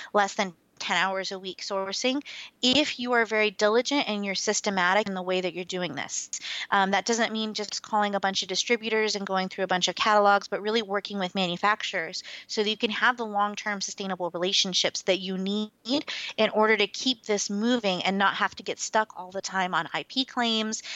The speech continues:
and inauthentics and all of the other drama that can go along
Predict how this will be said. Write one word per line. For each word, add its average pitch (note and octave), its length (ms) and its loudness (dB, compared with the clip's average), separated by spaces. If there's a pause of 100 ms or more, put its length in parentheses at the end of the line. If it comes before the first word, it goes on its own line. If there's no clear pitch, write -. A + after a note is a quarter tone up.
(160)
and F3+ 140 2
inauthentics G#3+ 840 0
and F3+ 100 -8
all F3+ 180 4
of F3+ 100 0
the F#3+ 100 0
other G3 200 4
drama F#3+ 380 2
that C#3+ 120 -8
can G3 140 -10
go F#3 140 0
along F3 400 4